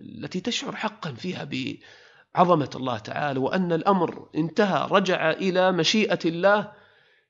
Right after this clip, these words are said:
كأنك الآن، آه، تنتظر سورة أو آيات فيها نزول العذاب على هؤلاء المعرضين المجادلين، لأنهم جادلوا بالباطل في سورة غافر،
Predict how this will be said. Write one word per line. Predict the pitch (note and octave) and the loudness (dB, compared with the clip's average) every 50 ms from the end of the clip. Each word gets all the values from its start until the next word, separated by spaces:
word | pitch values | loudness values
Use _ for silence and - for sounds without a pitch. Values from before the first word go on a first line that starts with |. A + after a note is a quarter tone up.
| _ - | _ 0
كأنك | - G3 A#3+ B3+ C#4+ C4 - - | 2 4 6 6 6 4 2 0
الآن، | F3 E3 - - F#3+ F#3 F3+ F#3 - - - _ _ _ _ _ _ _ _ _ _ _ _ _ _ _ - | -2 0 0 2 2 2 0 0 -4 -6 -12 _ _ _ _ _ _ _ _ _ _ _ _ _ _ _ -8
آه، | B2+ B2+ C3 B2+ B2 A#2+ | -4 -2 -2 -2 -2 -2
تنتظر | - - A3+ A3+ G#3 G#3+ G3+ F#3+ E3+ F#3+ G3+ G#3 - - - _ _ _ _ _ _ _ _ _ _ _ _ _ _ _ _ _ _ | 2 4 4 4 4 4 2 4 4 4 2 2 -2 -6 -16 _ _ _ _ _ _ _ _ _ _ _ _ _ _ _ _ _ _
سورة | - - - A3 G#3+ A3 G3 F3+ F#3+ G3 | -10 -2 0 2 4 4 4 4 4 2
أو | - - - D#3+ D#3+ - | 2 2 2 0 2 4
آيات | - E3 D#3+ D#3+ E3 F3+ G3 G#3+ G#3+ G#3+ G#3+ - - - _ _ _ _ _ _ _ _ | 4 4 6 6 6 8 8 6 6 4 0 -6 -14 -18 _ _ _ _ _ _ _ _
فيها | - - A#3 B3+ C4 G#3 G3 G#3 G#3+ A3 A3+ - - - - _ _ _ _ _ - | 0 4 4 6 6 8 8 8 8 8 6 2 -4 -12 -18 _ _ _ _ _ 2
نزول | D#3+ D#3+ D#3 D#3 A3+ C4 B3+ A#3 G#3+ F#3 | 4 4 4 6 4 6 6 6 4 4
العذاب | F3 E3 - F3+ F3+ G#3+ A#3+ B3 G3+ | 2 2 2 4 6 6 6 6 4
على | - G3 F#3+ F3 | 4 2 2 2
هؤلاء | E3+ F3 F3 D#3 E3+ F#3 G3+ G#3 - | 2 2 2 2 4 4 4 4 4
المعرضين | D#3+ D3 D#3 E3 E3 D#3+ D#3+ D#3 E3+ G#3 G#3+ G3+ | 2 2 2 2 2 2 2 4 4 4 4 4
المجادلين، | D#3+ D3+ C#3 A#2 A#2 A2 G#2+ G2 G#2 G2+ G#2 G#2+ - - _ _ _ _ _ _ _ _ _ _ - - _ _ _ _ | 4 4 2 2 0 -2 -2 -4 -6 -6 -8 -8 -10 -14 _ _ _ _ _ _ _ _ _ _ -20 -20 _ _ _ _
لأنهم | - B2 F3 F#3+ G3 G3 F3 | 0 2 6 6 6 6 6
جادلوا | D#3+ F3+ E3+ F3+ - B2 A#2 A#2 A#2+ A#2+ | 6 6 6 6 6 4 2 2 0 -2
بالباطل | - - A2+ G#2+ G2 G2+ A2+ A2 G#2 - G2 G2+ | -2 -2 -2 0 2 4 4 2 2 0 -4 -8
في | - G2 | -8 -8
سورة | F#2 - A2+ A2 G#2+ - - | -6 -4 -2 -2 -2 -2 -2
غافر، | F2 F2 D#2+ E2 - - - - | -2 -2 -2 -4 -6 -10 -16 -16